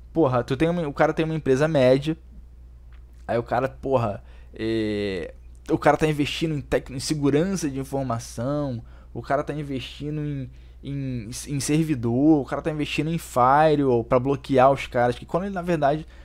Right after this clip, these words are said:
ele poderia tá investindo em outras coisas, ele tá tendo que se proteger ali dos próprios funcionários. Se o cara não gosta de trabalhar, pega e manda o cara embora,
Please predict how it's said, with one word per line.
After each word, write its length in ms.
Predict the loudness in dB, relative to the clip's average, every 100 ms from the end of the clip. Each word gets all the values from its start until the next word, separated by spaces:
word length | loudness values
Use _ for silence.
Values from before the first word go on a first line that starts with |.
| -20 -6
ele 120 | -4
poderia 360 | 0 2 4 2
tá 100 | 0
investindo 500 | 0 0 0 -2 0
em 120 | 4
outras 400 | 4 4 0 -2
coisas, 400 | 0 2 2 -2
ele 120 | -6
tá 100 | -6
tendo 180 | -6 -8
que 60 | -10
se 80 |
proteger 680 | -10 -8 -6 -4 -4 0 -2 -2 -14 -20 -8
ali 300 | -2 0 0
dos 160 | 0 -2
próprios 400 | 2 2 2 -6
funcionários. 680 | -8 -6 -6 -4 -6 -8
Se 80 | -14
o 40 | -4
cara 200 | -2 -2
não 120 | 0
gosta 260 | 0 0
de 80 | -2
trabalhar, 460 | -4 0 0 0 -4 -14 -20 -20 -8
pega 220 | -4 -2
e 20 |
manda 160 | -2 -4
o 40 |
cara 180 | -2 -2
embora, 440 | 0 0 2 2